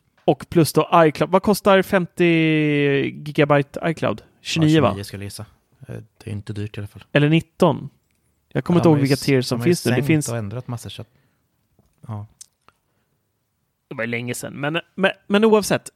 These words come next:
Speaker 1: om vi, om vi bara liksom, eh, tittar på, då har vi Apple T V som har ett tunt utbud idag. Vi har Apple Arcade som ändå har hundra plus titlar, men mycket är ju såna här, ah, typ mobilspel.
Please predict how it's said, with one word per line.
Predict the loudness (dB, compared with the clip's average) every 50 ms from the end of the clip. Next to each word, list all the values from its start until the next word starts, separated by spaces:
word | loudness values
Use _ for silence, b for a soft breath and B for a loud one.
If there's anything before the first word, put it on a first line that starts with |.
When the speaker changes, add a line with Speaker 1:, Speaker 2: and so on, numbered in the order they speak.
| _ _ _
Speaker 1:
om | -4 -4 0
vi, | 0 0 0 0 0 -2
om | -4 -4
vi | -4 -2
bara | 0 0 0
liksom, | 0 -4 -4 -4 -4 -2 -2 -4 -4 -2
eh, | 0 0 2 2 2 2 0 -2 -4 -10 -20 _ _ _ _ _ _ _ _ _ _ _ _ _
tittar | -2 -2 -2 0 0
på, | -2 -2
då | 2 4 4
har | 4 6
vi | 6 4
Apple | 2 0 -4
T | -6 -2 0
V | 0 0 0
som | -2 -2 -2
har | 0 -2
ett | -2 -4 _ _ 0
tunt | 2 4 4 2 2 0 -2
utbud | -2 -2 _ -2 -2 0 0
idag. | 0 2 2 2 2 0 -2 -4
Vi | -8 -6
har | -4 -4 -4 -4 -4 -4 -4
Apple | -6 -4 -4 -4 -4 -4
Arcade | -4 -4 -2 -2 0 0 0 0
som | 0 0 -2 -2 -2 -4
ändå | -6 -6 -6 -6 -6 -6 -2
har | -2 0 2 2 0 0 -4 -6 b b b b b b b b b b
hundra | -4 2 4 4 4 4 4 2 0 0
plus | 0 0 -2 -2 -2 -2
titlar, | -6 -6 -6 -6 _ -2 0 2 2 2
men | 2 2 2 2
mycket | 2 0 -2 _ -2 0
är | 2
ju | 2 2 2
såna | 0 0 -2 -2
här, | -2 -2 -2 -2 -2 -4 -6 -8 _ -20 -18
ah, | B B B -16 _ _ _ _ _ _ -4
typ | -2 0 -2 -2 -4 -10 -16 -16 _ _
mobilspel. | -4 0 0 0 0 0 -4 -6 -4 -4 -4 -4 -4 -8